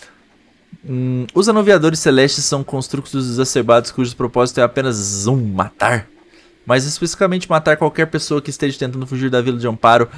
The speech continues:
a Nova Avalon. Obviamente, não podemos permitir que esses covardes encontrem um abrigo para que depois pegarem em armas contra nós. Depois pegarem armas contra nós. Mas um pequeno problema, os aviadores.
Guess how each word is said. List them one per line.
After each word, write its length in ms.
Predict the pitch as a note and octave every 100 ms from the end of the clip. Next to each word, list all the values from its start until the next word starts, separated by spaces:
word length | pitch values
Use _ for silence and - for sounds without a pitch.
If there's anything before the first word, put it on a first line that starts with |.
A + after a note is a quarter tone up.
| - -
a 60 |
Nova 320 | A#2+ A#2+ A#2 -
Avalon. 420 | C3 B2 A2 G2 -
Obviamente, 600 | A#2+ C3+ B2 B2+ C3 C3+
não 100 | C3
podemos 300 | F3+ G3+ G3
permitir 340 | G3+ F#3+ A3
que 100 | G#3+
esses 140 | G#3+
covardes 360 | - G#3 G#3 G3+
encontrem 380 | F#3+ G#3 G3 G3+
um 40 |
abrigo 420 | F#3+ G3 G#3 B2 - - _
para 180 | - C#3+
que 120 | D3
depois 280 | - D#3 E3
pegarem 480 | - D3+ D#3 D#3 D#3 -
em 200 | C#3 B2+
armas 360 | C3 C3+ -
contra 440 | - C#3 C3 C#3 B2+
nós. 280 | A2 F#2+
Depois 400 | - A2 D3+ C#3+
pegarem 380 | - D3+ C3+ C#3
armas 180 | A#2+ B2
contra 240 | C3+ D#3+
nós. 260 | C#3+ G2 - _ _ _ _ _ _ _
Mas 240 | A#2+ C3 C#3
um 60 |
pequeno 320 | C#3 D3 E3+
problema, 400 | E3 E3+ E3+ A2+
os 120 | G2+ B2
aviadores. 760 | C3 C#3 C3 D3+ D#3 -